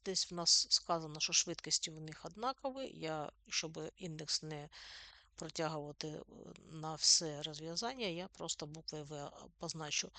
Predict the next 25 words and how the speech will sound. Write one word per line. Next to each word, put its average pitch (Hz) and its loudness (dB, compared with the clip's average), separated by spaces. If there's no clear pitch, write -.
Е, 156 -2
прискорення 156 2
в - -18
першому 160 4
випадку 151 -8
в 160 -6
нас 156 4
є, 262 0
у 220 2
другому 160 -4
ми 156 -8
будемо 151 -8
шукати, 247 4
але 165 4
про 156 -2
радіуси 208 4
нам 170 -2
казали, 180 0
що 160 4
вони 170 -4
відрізняються 160 0
в - -12
полтора, 160 -4
а, 151 -4
разу. 151 0